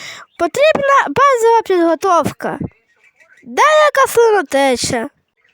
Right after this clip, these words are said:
Не дивлячись на розміри, це не сторожова собака. Любить енергійні прогулянки, потребує розчісування через день. Чудово ладнає з іншими домашніми тваринами.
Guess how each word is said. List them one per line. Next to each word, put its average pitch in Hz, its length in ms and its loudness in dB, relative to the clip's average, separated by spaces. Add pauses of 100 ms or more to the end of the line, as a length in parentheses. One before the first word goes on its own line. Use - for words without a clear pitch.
Не 330 160 -2
дивлячись 508 640 0
на 330 180 -2
розміри, 453 760 0 (160)
це - 120 -2 (200)
не 359 220 -2
сторожова 339 760 -2
собака. 359 680 -6 (720)
Любить 539 440 -2
енергійні 311 680 -2
прогулянки, 311 840 -2 (360)
потребує 302 680 0
розчісування 403 920 -2 (120)
через 247 600 -4
день. 226 380 -4 (420)
Чудово 571 360 2 (120)
ладнає 539 400 0
з - 80 -6
іншими 330 440 -2
домашніми 302 680 -4
тваринами. 480 680 0